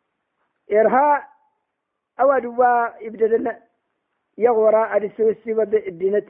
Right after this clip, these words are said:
إسلام نجشن الوقت. تزيد في إبلاغه من القيام على مرتفع ور-، ورفع صوته والترسل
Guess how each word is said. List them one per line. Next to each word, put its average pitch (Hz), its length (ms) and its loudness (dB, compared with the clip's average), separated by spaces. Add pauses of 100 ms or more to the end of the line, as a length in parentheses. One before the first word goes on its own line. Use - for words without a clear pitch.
(100)
إسلام 196 460 0
نجشن 185 400 -6
الوقت. 147 340 -10 (500)
تزيد 233 460 0
في 233 260 -2
إبلاغه 220 560 2
من 226 200 -4
القيام 233 680 2
على 202 360 0
مرتفع 208 540 -2
ور-، 226 480 -2
ورفع 190 400 -2
صوته 226 360 -4
والترسل 202 880 -2